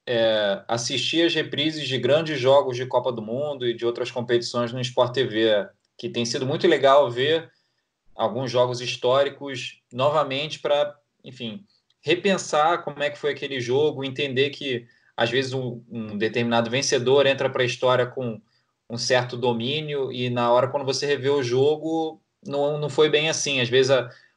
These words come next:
o que decide um campeão, um campeão do mundo, ou, enfim, uma classificação numa Copa, são pequenos detalhes, assim. Às vezes, um, o time não domina tanto o outro. E outra sugestão muito boa tem sido assistir o Big Brother Brasil, tem sido realmente <laughs> muito divertido,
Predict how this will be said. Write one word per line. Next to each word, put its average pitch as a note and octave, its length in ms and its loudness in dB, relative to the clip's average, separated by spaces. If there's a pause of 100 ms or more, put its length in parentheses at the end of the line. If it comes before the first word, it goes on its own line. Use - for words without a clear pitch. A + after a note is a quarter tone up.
o B2 100 -2
que D3 140 -4
decide D3 640 4
um C#3 120 -4
campeão, C#3 840 2
um G#2+ 100 -6
campeão B2+ 380 0
do C3 100 2
mundo, A#2+ 500 2
ou, A#2 80 2
enfim, A2 420 -6 (240)
uma A#2 180 0
classificação B2 600 0
numa B2+ 260 -4
Copa, C#3 560 4
são C#3+ 240 -4
pequenos D3 400 -6
detalhes, B2+ 500 2
assim. A2 380 -6
Às G#2 100 -6
vezes, A#2+ 220 -4
um, B2+ 140 -8 (180)
o A#2 80 -10
time B2+ 180 -4
não C#3 140 -2
domina C3+ 400 0
tanto C3 320 -4
o C3+ 60 -2
outro. A2 440 0 (400)
E A2+ 80 0
outra D3+ 240 4
sugestão D3+ 720 0
muito D3+ 380 -2
boa D#3 560 2 (360)
tem A#2+ 120 -4
sido C3+ 220 -4
assistir C3 380 -2
o - 20 -2
Big C3+ 200 -2
Brother B2+ 380 4
Brasil, A#2+ 500 2
tem B2 140 -4
sido B2 220 -2
realmente B2+ 800 -2
<laughs> - 40 -14
muito C3+ 340 -6
divertido, C3 600 -2